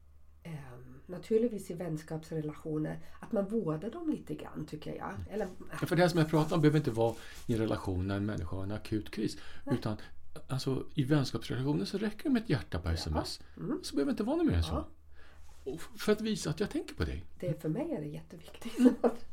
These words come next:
Speaker 2: Mm.
Speaker 1: Eller, det är vi-, eller jätteviktigt. Ja, det är ganska
Speaker 2: Mm.
Speaker 1: viktigt. För annars, hur ska jag veta att någon tänker på mig? Man
Speaker 2: Nej, för
Speaker 1: kanske
Speaker 2: det
Speaker 1: inte pratar med varann på,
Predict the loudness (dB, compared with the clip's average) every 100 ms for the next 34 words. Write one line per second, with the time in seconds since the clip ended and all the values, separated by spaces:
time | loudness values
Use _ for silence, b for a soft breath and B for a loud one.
0 | B 0 4 2 2 0 2 2 0 -6
1 | 2 4 4 2 -2 -2 -4 -2 0 2
2 | 2 2 0 0 -2 -2 0 0 -2 -2
3 | 0 0 b b b b -4 0 2 2
4 | 2 0 0 0 0 0 -2 -4 -6 -4
5 | -4 -4 -8 -8 -8 -6 -2 4 4 6
6 | 6 4 2 0 0 0 0 0 0 -2
7 | -4 -2 0 0